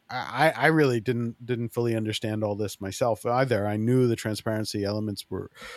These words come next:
were there, but I, I, I didn't realize just how flimsy the, the basis was,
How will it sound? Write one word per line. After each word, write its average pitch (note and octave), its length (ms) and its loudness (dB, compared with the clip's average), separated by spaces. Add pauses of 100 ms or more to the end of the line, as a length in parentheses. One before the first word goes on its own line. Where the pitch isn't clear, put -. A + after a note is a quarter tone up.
(140)
were G#2 100 0
there, C3+ 340 6
but G2+ 160 -2
I, A2 60 4
I, A#2 240 -4 (160)
I - 20 2
didn't F3 280 4
realize C#3+ 340 6
just - 180 -2
how A#2+ 140 2
flimsy B2 640 2
the, G#2 260 -2
the A2 140 -4
basis A#2+ 680 0 (420)
was, B2 640 2